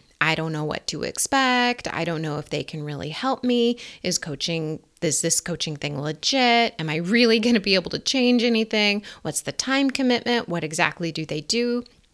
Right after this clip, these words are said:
So I leaned into that discomfort, and I took the smallest step I could, which was setting up a consult with them. The whole time I was on the call, I was uncomfortable.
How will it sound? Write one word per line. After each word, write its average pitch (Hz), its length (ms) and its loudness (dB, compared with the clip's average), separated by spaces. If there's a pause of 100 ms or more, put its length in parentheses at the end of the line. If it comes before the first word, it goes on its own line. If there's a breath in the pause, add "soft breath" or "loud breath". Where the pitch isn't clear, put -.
(440)
So - 240 2
I 208 400 4 (260)
leaned 202 340 0
into 269 200 0
that 202 220 0
discomfort, 185 680 -4 (480 loud breath)
and 185 140 -2
I 185 60 -2
took 180 300 -6
the 269 100 0
smallest 208 580 2
step 202 240 0
I 214 100 2
could, 208 580 2 (240 loud breath)
which 202 220 -6
was 208 160 0
setting 160 300 -2
up 156 120 -10
a - 40 -10
consult 247 520 -2
with 160 180 -6
them. - 340 -4 (600 loud breath)
The 233 120 -6
whole 302 400 0
time 220 680 2
I 180 100 0
was 180 160 2
on 190 120 0
the 190 60 -2
call, 262 400 4
I 180 100 6
was 185 160 2
uncomfortable. 233 720 2